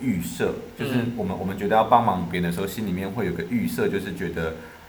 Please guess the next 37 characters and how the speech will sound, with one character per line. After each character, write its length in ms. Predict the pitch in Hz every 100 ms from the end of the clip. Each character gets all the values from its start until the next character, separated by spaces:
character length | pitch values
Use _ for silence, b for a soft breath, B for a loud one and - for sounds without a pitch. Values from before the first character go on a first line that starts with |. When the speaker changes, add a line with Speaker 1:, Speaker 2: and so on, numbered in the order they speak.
| -
Speaker 1:
他 220 | - 143 123
已 80 |
经 240 | 110 107 107
告 220 | 120 92
诉 200 | - 110
我 260 | 90 85 -
他 120 | 95
的 140 | 87 78
实 280 | 82 - 92
际 180 | 82 104
上 160 | 85 87
的 80 | 76
状 240 | - 92 -
况。 340 | - 90 - B B
Speaker 2:
嗯。 100 | 143
Speaker 1:
那 20 |
在 120 | 131 143
这 120 | 139
件 160 | 135
例 100 | 131
子 80 | 107
里 100 | 85
面， 220 | 87 101
我 60 | 92
们 100 | 82
的 80 | 87
预 160 | -
设 120 | - 107
就 100 | 92
是 140 | 95
他 240 | 87 101 98
其 180 | -
实 180 | 120 85 85
会 180 | 110 95
努 300 | 85 82 78
力 100 | 95
的 140 | 87